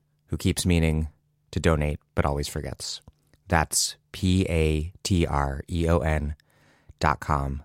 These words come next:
slash the dig. Also, Emily wants you to know about two upcoming readings, and you should attend them and meet Emily, because Emily is great, which I know 'cause I know her well. One reading is in L A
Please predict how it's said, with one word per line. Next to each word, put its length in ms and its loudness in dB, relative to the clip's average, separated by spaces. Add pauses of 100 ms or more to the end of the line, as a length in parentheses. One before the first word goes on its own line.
(120)
slash 360 -6
the 100 -6
dig. 300 -8 (880)
Also, 540 4 (160)
Emily 260 6
wants 440 2
you 80 4
to 40 4
know 160 4
about 240 0
two 300 4
upcoming 380 2
readings, 580 -6 (180)
and 200 0
you 80 2
should 120 2
attend 300 6
them 400 2
and 100 0
meet 140 6
Emily, 400 0 (640)
because 280 -2
Emily 320 2
is 120 -2
great, 280 -2 (800)
which 140 -4
I 60 4
know 160 6
'cause 120 0
I 80 4
know 100 4
her 120 4
well. 200 -6 (560)
One 400 8
reading 600 4 (180)
is 160 0
in 120 4
L 200 2
A 300 -2